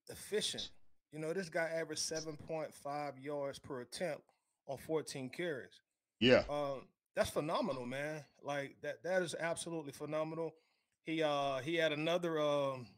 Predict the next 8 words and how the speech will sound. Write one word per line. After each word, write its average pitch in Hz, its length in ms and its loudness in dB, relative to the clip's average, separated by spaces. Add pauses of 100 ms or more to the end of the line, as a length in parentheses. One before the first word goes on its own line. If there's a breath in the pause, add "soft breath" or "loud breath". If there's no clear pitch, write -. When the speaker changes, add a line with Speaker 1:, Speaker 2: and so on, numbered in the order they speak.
(420)
Speaker 1:
E 190 160 2
S 180 140 2
P 175 280 0
N, 170 400 4
Twitter, 175 640 0 (680)
Facebook, 175 440 4
Instagram 175 520 0
highlight 175 400 6